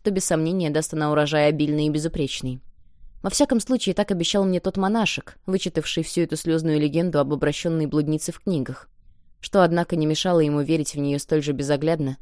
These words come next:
как и вы преисполняетесь верой в мою историю, если я, подгоняемая то там, то сям, словом и вопросом,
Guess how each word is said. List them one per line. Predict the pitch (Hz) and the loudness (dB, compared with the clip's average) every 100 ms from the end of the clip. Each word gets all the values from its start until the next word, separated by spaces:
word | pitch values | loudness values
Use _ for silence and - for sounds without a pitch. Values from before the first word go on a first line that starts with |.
| - | -10
как | - 165 | -4 -2
и | 170 | 0
вы | 180 | 0
преисполняетесь | 151 139 - 147 151 151 - - | 0 -2 2 2 4 0 -2 -8
верой | 151 165 151 | 0 2 2
в | |
мою | 151 147 151 | 0 2 2
историю, | 151 202 160 131 131 - - | 0 -2 0 -2 -6 -14 -4
если | 165 175 | -4 0
я, | 170 170 | 2 2
подгоняемая | - 147 147 147 147 143 143 | 2 0 2 2 2 0 -2
то | 151 | -2
там, | 160 147 143 - | 0 0 -2 -4
то | 160 | -4
сям, | - 143 143 | -2 -4 -4
словом | - 175 151 147 139 | -2 0 2 2 2
и | |
вопросом, | 143 - 190 - 139 | 0 0 -2 -2 -6